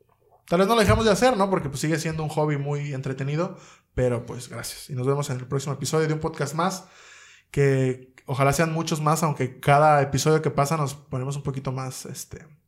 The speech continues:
tristes. Por el sentido de que, no por, no porque no nos vean o porque nos vean o porque nos, no, sino mientras más, eh, platicamos con personas y más conocemos de todo, nos hace ver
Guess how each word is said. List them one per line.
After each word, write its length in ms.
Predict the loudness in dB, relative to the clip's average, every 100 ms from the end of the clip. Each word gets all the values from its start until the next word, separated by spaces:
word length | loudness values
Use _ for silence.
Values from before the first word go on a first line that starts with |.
| _ -20 _ _ _ _ _ _
tristes. 640 | -4 -2 -4 -10 -14 -16 _ _ _ _ _
Por 160 | -6 -4
el 140 | -4
sentido 420 | -4 -4 2 4 4
de 140 | 0
que, 540 | -4 -6 -6 -8 -12 0
no 200 | 2 6
por, 280 | 6 6 6
no 140 | 4
porque 220 | 4 4
no 60 | 4
nos 120 | 4
vean 140 | 4
o 60 | 2
porque 180 | 0 0
nos 120 | 4
vean 200 | 4 4
o 40 |
porque 160 | 0 -2
nos, 100 | -4 -8 -6
no, 240 | -4 -4 -10 -20 -14
sino 760 | -2 2 4 6 4 2 -4 -10 -18 -20 _
mientras 320 | -2 0 0
más, 500 | 2 2 2 -2 -6 -4
eh, 380 | -4 -4 -10 -4
platicamos 400 | -2 0 -2 -2
con 140 | -2
personas 360 | -2 -2 -4 -2
y 40 |
más 180 | -2 0
conocemos 500 | 0 0 2 2 2
de 80 | 0
todo, 420 | 2 4 4 -2 -12 -20 -20 _ _
nos 140 | -4 -2
hace 180 | 0
ver 360 | 0 0 -2